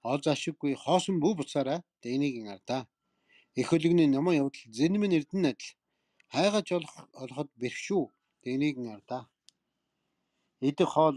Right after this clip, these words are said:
өмсөх хувцас хямгадавч барагддаг. Шим тустай намдал шулууд. Тэнгэрийн ардаа. Насны залууд бэрхшээлийг шамдан ав, дав. Өдлийн цагт чадал хүрэхгүй шүү.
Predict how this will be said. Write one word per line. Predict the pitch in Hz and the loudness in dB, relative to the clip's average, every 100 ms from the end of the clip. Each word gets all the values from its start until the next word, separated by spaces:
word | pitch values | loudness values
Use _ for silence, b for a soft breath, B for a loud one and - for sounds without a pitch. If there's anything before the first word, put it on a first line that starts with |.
| 151 | -2
өмсөх | - 170 | -8 -10
хувцас | - 135 - - | -8 -10 -10 -10
хямгадавч | 143 156 156 165 - - | -6 -6 -6 -8 -8 -8
барагддаг. | 127 151 - - - - _ _ _ _ _ _ _ _ _ _ B B B B B | -6 -6 -8 -12 -12 -14 _ _ _ _ _ _ _ _ _ _ B B B B B
Шим | - - 190 | -4 2 2
тустай | 180 160 - 180 | 2 0 2 2
намдал | 139 156 175 185 | 2 0 -4 -6
шулууд. | - 127 127 139 _ | -8 -8 -6 -8 _
Тэнгэрийн | - 143 175 139 110 | -4 -2 0 -2 -6
ардаа. | 98 - 131 - _ _ _ _ _ _ _ _ _ - | -10 -8 -8 -8 _ _ _ _ _ _ _ _ _ -8
Насны | 117 - 180 156 | -6 2 2 4
залууд | 151 151 143 | 4 2 0
бэрхшээлийг | 131 - 185 185 175 | -6 -4 -4 -2 -4
шамдан | - 127 135 180 | -6 -6 -4 -4
ав, | 113 90 _ _ - | -6 -12 _ _ -6
дав. | 120 113 _ _ _ _ _ _ _ _ | -4 -4 _ _ _ _ _ _ _ _
Өдлийн | 127 139 - 175 165 | -6 -6 0 2 2
цагт | 147 - | -2 -6
чадал | - 139 151 170 | -10 -8 -6 -6
хүрэхгүй | 131 143 - - 175 | -4 -6 -4 -4 -4
шүү. | - | -4